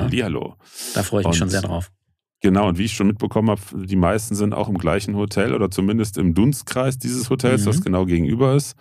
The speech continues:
Speaker 1: Also, ich hab auch schon
Speaker 2: Ich
Speaker 1: gesehen in der
Speaker 2: auch.
Speaker 1: Liste. Hm?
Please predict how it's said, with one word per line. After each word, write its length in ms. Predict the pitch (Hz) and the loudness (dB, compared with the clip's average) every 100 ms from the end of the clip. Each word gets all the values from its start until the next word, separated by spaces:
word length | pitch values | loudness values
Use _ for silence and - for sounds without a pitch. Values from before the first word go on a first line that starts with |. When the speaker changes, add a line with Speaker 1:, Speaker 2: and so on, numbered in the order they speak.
| - - _ _ _ - | -20 -20 _ _ _ -2
Speaker 1:
Also, 480 | 92 92 92 90 92 | 0 2 2 2 -2
ich 40 | 92 | -4
hab 100 | 107 | 0
auch 80 | 123 | 0
schon 160 | 120 | 0
Speaker 2:
Ich 40 | 101 | 2
Speaker 1:
gesehen 180 | 95 113 | 4 4
in 40 | |
der 80 | 101 | 4
Speaker 2:
auch. 40 | 87 | 2
Speaker 1:
Liste. 360 | 110 - 82 - _ _ - | 0 -6 -10 -12 _ _ 4
Hm? 200 | - | 4